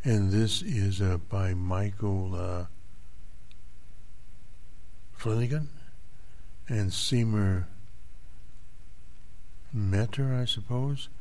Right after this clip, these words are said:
and, uh, Melina, uh, Mason. Anyway, uh, is the L A Times, and it's on the thirtieth of, uh, June, today's date.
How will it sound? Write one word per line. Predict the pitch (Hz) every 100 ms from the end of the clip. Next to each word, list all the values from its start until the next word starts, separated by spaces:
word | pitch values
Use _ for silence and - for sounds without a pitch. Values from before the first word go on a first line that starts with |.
| - - - - -
and, | 143 107 107 104 104 101 101
uh, | 98 98 95 95 92 - - - - - - - - - - - - - - - - - - - - - - - - - - - - - - - - - -
Melina, | 110 101 101 95 104 104
uh, | 92
Mason. | 92 95 - 80 - - - - - - - 202
Anyway, | 185 98 85 85 98 107
uh, | 92 92 98
is | 110 107
the | 107
L | 101
A | 101 90
Times, | - 95 127 151 117
and | 87 85
it's | 90 98
on | 85 90
the | 90 90 85 - - - - -
thirtieth | - 117 107 98 92 90 139
of, | 95 90 87 92
uh, | 87 85 -
June, | - - 107 110 156 175 160 - - - - - - - - - - - - - - - - - -
today's | 143 98 92 85
date. | 80 78 76 85